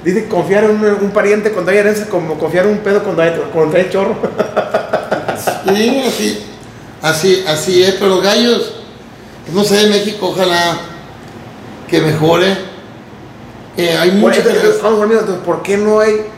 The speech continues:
Speaker 1: en la calidad que de gallos no hay como en México, como en Estados Unidos?
Speaker 2: ¿Será porque no ha habido muchos criadores con el talento de, de, de, de realmente tener el talento para sacar gallos? Porque todos esos gringos ninguno estudió, tú los conoces, son,
Speaker 1: Sí.
Speaker 2: son empíricos, son,
Speaker 1: Son hicks.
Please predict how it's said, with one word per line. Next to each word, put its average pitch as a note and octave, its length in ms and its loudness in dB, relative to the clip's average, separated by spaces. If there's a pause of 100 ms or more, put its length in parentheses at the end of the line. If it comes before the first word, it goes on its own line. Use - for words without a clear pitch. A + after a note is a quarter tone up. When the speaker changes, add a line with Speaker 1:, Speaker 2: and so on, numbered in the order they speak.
(100)
Speaker 1:
en D#3 120 0
la D#3+ 140 -2
calidad E3 320 -2
que G#3+ 100 -2
de F#3+ 40 4
gallos F3+ 200 2
no F3+ 80 0
hay G3 160 4 (120)
como D#3 180 -4
en C#3+ 60 -4
México, G3 320 0
como D3 160 -4
en C3+ 80 -2
Estados C#3 260 -4
Unidos? F#3 240 2
Speaker 2:
¿Será F3 160 2
porque G#3 240 2
no F#3+ 80 2
ha - 40 4
habido G#3 200 4
muchos G3+ 300 0 (280)
criadores F3+ 540 2
con E3 160 -4
el D3+ 160 -6
talento D3+ 640 -2
de, D3+ 220 0 (400)
de, C3 180 -6
de, B2+ 220 -8 (480)
de D3 120 -2
realmente E3+ 520 2
tener D#3+ 240 -2
el D#3+ 60 -4
talento D#3 420 -2
para D#3 140 0
sacar E3 260 0
gallos? A3 260 2
Porque F3 200 -4
todos G3+ 200 0
esos F#3 220 -2 (400)
gringos G3 400 4
ninguno D#3+ 320 -2
estudió, C#3 400 -2 (160)
tú F3 80 -6
los D#3 140 -4
conoces, D#3+ 340 -6
son, E3 180 -6 (160)
Speaker 1:
Sí. D#3+ 240 0
Speaker 2:
son F#3+ 220 2
empíricos, F#3+ 480 0
son, G3+ 220 2 (100)
Speaker 1:
Son D#3+ 180 2
hicks. - 320 -4